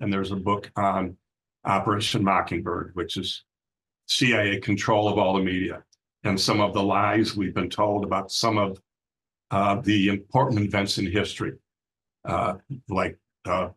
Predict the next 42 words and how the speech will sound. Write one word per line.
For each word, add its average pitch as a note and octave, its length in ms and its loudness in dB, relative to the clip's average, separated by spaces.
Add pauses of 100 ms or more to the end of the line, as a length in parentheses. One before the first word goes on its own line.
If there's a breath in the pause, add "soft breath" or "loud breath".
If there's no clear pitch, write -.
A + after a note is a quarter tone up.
(680)
the G#2 80 0
murder A2+ 380 4
of F2+ 100 -4
J F#2 220 0
F F2+ 100 -8
K F#2+ 180 -2
Junior, F2 440 -2
the F#2 100 0
murder G#2 400 4
of, F#2 240 -2
uh, F#2 260 -2 (640)
uh, A2 120 -2
Dorothy G#2+ 380 2
Kilgallen, F#2+ 800 0 (460)
uh, G2+ 280 2
the G#2 140 0
Hale G2+ 280 2
Boggs F#2 420 0
mystery, - 500 -8 (320)
and A2+ 120 2
other G#2 200 2
things G2 280 -2
like F#2 240 -4
that. C#2 200 -6 (840)
And, G2 300 -4
and G2+ 100 2
as G2 140 -2
I G2 60 4
said, G#2 200 2
our G#2 140 4
next G#2 280 2
book G2+ 180 -2
is F#2+ 160 -2
gonna G2 240 0
be G2+ 160 2
based F#2 440 -2
on, F#2+ 240 0 (200)
on G2 320 0 (360)
L A2 140 2
B F#2 120 0
J. E2+ 300 -4 (680)
Um, F#2+ 320 -4